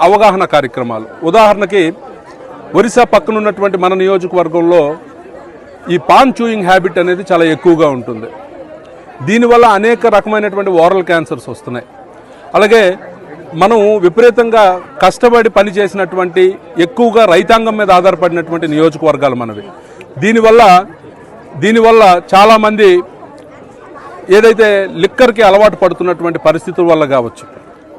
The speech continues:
ఇలాంటి అనేక రకమైనటువంటి సమస్యల వల్ల క్యాన్సర్స్ వస్తున్నాయి. మరి దీని మీద ప్రత్యేకంగా అవగాహన కల్పించడం కోసం ఈ కార్యక్రమాన్ని ఇక్కడ నిర్వహిస్తున్నాం. మరి ఈ కార్యక్రమాన్ని ప్రతి ఒక్కరు కూడా సద్వినియోగం చేసుకోవాలి.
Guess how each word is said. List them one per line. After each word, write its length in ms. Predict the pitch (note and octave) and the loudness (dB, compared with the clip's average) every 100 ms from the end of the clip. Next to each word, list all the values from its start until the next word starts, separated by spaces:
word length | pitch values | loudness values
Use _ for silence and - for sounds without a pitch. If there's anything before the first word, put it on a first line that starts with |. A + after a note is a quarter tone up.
| - - - F#3 | -20 -20 -6 0
ఇలాంటి 240 | A#3+ A#3+ | 2 2
అనేక 320 | G3 A#3 B3+ | 2 2 2
రకమైనటువంటి 880 | A#3 G#3+ G#3+ G#3 G3+ G3 F#3+ G3+ F#3 | 0 -2 -4 -4 -6 -8 -6 -2 -2
సమస్యల 420 | F3 E3 F3+ F#3+ F3+ | -2 -6 -6 -4 -4
వల్ల 220 | F3 F3 D3+ D3+ D#3 | 0 0 0 -2 -4
క్యాన్సర్స్ 360 | D#3+ E3 E3 D#3 | -4 -4 -8 -8
వస్తున్నాయి. 360 | C#3+ E3+ G#3 G#3 | -10 -12 -12 -8
మరి 120 | D#3 | -6
దీని 220 | D3 E3+ | -2 0
మీద 140 | F3+ F#3+ | -2 -6
ప్రత్యేకంగా 640 | F3+ E3 F3+ F3+ F3+ F3 E3 | -6 -4 -4 -4 -4 -2 0
అవగాహన 300 | D3+ E3+ E3+ | 0 0 -2
కల్పించడం 480 | E3 D#3 E3 D#3+ E3 | -6 -6 -8 -10 -10
కోసం 280 | D#3 D#3 E3 | -10 -8 -8
ఈ 20 | D3+ | -6
కార్యక్రమాన్ని 520 | D3 C#3+ D#3 D3+ C#3+ | -6 -6 -8 -10 -12
ఇక్కడ 140 | - | -10
నిర్వహిస్తున్నాం. 520 | C#3 C#3+ C#3+ - F3+ - - - - - E3 | -10 -10 -12 -14 -18 -18 -20 -20 -20 -6 -2
మరి 160 | E3 D3+ D#3 | 0 0 -4
ఈ 40 | D#3+ | -2
కార్యక్రమాన్ని 520 | D#3+ D#3+ F3 E3 E3+ - | -2 -2 -4 -4 -4 -4
ప్రతి 200 | C#3+ E3+ | -2 0
ఒక్కరు 280 | E3 D#3+ E3+ | -2 -2 -4
కూడా 100 | E3 - | -6 -6
సద్వినియోగం 520 | C#3 C#3 D#3+ D#3 D3 C#3 | -8 -8 -8 -8 -10 -10
చేసుకోవాలి. 320 | C3+ - F3 | -12 -8 -8